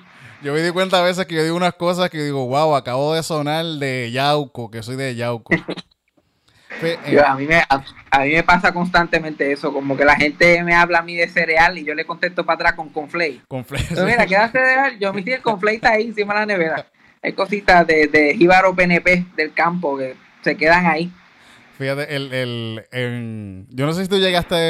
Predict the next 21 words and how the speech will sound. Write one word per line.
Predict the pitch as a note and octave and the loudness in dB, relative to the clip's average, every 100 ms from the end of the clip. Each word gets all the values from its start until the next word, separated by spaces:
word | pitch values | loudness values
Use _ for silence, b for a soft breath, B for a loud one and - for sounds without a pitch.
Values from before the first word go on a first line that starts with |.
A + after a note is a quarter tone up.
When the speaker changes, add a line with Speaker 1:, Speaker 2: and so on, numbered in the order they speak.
| D#3+ D3+ | -2 -4
Speaker 1:
a | C#3+ | -4
ir | D3 | -2
a | D3 | 0
ver | C#3+ C#3+ | 0 -2
el | C#3+ | -4
especial | B2+ C3+ B2 A#2 | -6 -8 -8 -8
de, | A#2+ C3 C3+ C3 C3 B2+ A#2+ A#2 A2+ A2 | -6 -6 -4 -6 -6 -6 -6 -8 -8 -8
de, | A2+ A2+ A2 A2+ G#2+ G2+ F2 - | -8 -6 -6 -8 -8 -12 -14 -12
de | A#2+ | -10
Ángel | A#2+ C3 | -6 -6
Lacomba | A#2+ A2+ A#2+ B2+ C#3 C3+ | -6 -6 -6 -2 -2 -2
y | C3+ | -2
Iván | C3+ C3+ C3+ | -2 -2 0
Yadó. | C3 C3 A2+ - _ _ _ _ _ _ | -2 -2 -4 -12 _ _ _ _ _ _
¿Tú | - | -12
lo | B2+ | -6
llegaste | D#3+ F3 E3 | -4 -2 0
a | |
ver? | D3+ | 2
Speaker 2:
No, | D#3 C3+ | 4 4
no, | B2+ C#3+ C#3+ | 0 -2 -4